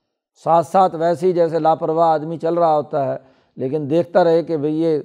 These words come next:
تابوت کدھر جا رہا ہے۔ تو بہن کو ساتھ کر دیا۔ قرآن نے اس کا تذکرہ کیا کہ اذ تمشی اختک، یاد کر اس احسان کو جب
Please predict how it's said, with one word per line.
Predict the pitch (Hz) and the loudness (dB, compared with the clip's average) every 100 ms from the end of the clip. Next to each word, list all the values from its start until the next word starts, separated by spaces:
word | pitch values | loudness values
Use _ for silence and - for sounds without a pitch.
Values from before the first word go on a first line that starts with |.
| - | -4
تابوت | 143 143 165 135 | -2 0 -2 -2
کدھر | 180 165 | 0 0
جا | 139 123 | 0 0
رہا | 113 | -2
ہے۔ | 104 _ _ _ _ _ _ _ _ _ _ 143 | -10 _ _ _ _ _ _ _ _ _ _ -12
تو | |
بہن | 117 151 165 196 | 0 2 2 -2
کو | 220 | -4
ساتھ | 175 156 170 - | 0 0 0 -2
کر | 143 | -8
دیا۔ | 123 120 - _ _ _ _ _ _ _ _ _ _ _ _ _ _ _ _ _ _ _ _ _ | -8 -10 -12 _ _ _ _ _ _ _ _ _ _ _ _ _ _ _ _ _ _ _ _ _
قرآن | 147 151 175 | 4 4 4
نے | 175 | 0
اس | 165 - | -4 -2
کا | 170 | -2
تذکرہ | 156 120 160 165 | -2 -2 0 0
کیا | 131 139 131 _ _ _ _ _ 151 | 0 -2 -4 _ _ _ _ _ -8
کہ | 165 208 | 0 0
اذ | 165 - | 0 4
تمشی | 208 208 - 208 196 - | 4 2 -6 -10 -8 -4
اختک، | 233 - 170 139 135 113 | -4 -4 -6 -2 -2 -2
یاد | 113 139 170 170 - | -2 2 2 2 0
کر | 185 | 0
اس | 160 | 0
احسان | 160 135 151 160 151 | -4 -4 -4 -4 -4
کو | 165 | -4
جب | 143 | -2